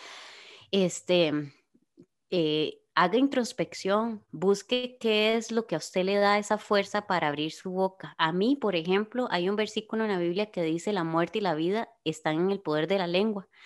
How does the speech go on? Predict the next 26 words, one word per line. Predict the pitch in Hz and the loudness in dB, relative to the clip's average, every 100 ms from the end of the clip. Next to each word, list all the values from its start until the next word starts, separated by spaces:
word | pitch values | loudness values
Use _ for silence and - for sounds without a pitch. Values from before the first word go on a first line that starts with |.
| - - - | -20 -20 -6
O | |
sea, | - | 0
lo | 196 185 | 0 2
que | 165 | 0
sale | - 214 254 | 4 4 4
de | 262 | 2
su | 254 214 | 0 -2
boca | 190 208 208 247 247 - _ _ _ _ _ - _ | 0 -2 -2 -8 -8 -20 _ _ _ _ _ -20 _
es | 214 220 | 2 2
para | - 185 151 | 2 0 2
vida | 180 277 302 | 2 2 2
o | 208 | 2
para | 160 143 | 2 2
muerte, | 139 180 202 - - _ | 2 0 0 -6 -20 _
¿verdad? | - 147 147 170 196 - - - _ - | -8 -6 -4 -4 -6 -12 -20 -20 _ -4
Em, | 170 170 156 143 143 | 2 2 4 0 0
y | 202 | -2
yo | 175 175 | 4 4
decidí | 196 202 180 190 | 4 2 0 4
abrir | 185 180 196 190 | 2 2 0 2
mi | 190 185 | 2 0
boca | 180 185 - 151 | 0 -4 -6 -12
porque | 160 - - _ | -10 -10 -14 _
creo | - 175 175 | 0 0 2
que | 202 190 | 0 2
esto | 185 - 214 | 0 -4 -8